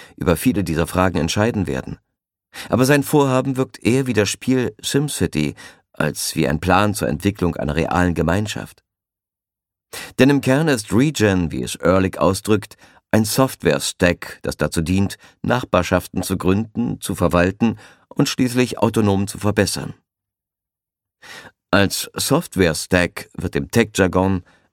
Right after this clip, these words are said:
eine Gruppe verschiedener Komponenten oder Apps bezeichnet, die getrennt oder gemeinsam verwendet werden können, um eine größere Aufgabe zu bewältigen. Ehrlichs Leistung besteht darin, dass er viele verschiedene Aspekte von Landwirtschaft, Wasserwirtschaft,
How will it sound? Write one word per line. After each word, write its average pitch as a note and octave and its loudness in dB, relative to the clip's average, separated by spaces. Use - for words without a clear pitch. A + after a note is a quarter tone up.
eine G2+ 2
Gruppe B2 -2
verschiedener A2+ 0
Komponenten G2 0
oder C#2 -4
Apps - -2
bezeichnet, E2 0
die - -2
getrennt C#3 -2
oder G2 0
gemeinsam F#2+ 2
verwendet D#2 -2
werden D2+ -2
können, F#2+ 2
um C2 -4
eine D#2+ 0
größere F#2+ 0
Aufgabe F2+ 0
zu - -10
bewältigen. - -8
Ehrlichs D3+ 2
Leistung C3 2
besteht C3 -2
darin, A#2+ 2
dass A#2+ 0
er D3+ 2
viele F#3 -2
verschiedene C#3 0
Aspekte - -2
von D2+ -2
Landwirtschaft, G2+ -2
Wasserwirtschaft, F#2 0